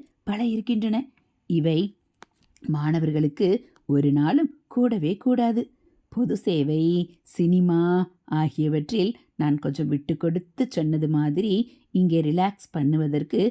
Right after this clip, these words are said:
கொஞ்சம் கூட இடமில்லை. நல்லதற்கே இல்லாத காஃபி, சிகரெட், இன்னும் நான் வாய்விட்டு சொல்ல பிரியப்படாத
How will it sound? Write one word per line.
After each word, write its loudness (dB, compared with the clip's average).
கொஞ்சம் -2
கூட -2
இடமில்லை. 0
நல்லதற்கே -2
இல்லாத 0
காஃபி, -2
சிகரெட், -2
இன்னும் 0
நான் 0
வாய்விட்டு -2
சொல்ல -2
பிரியப்படாத -2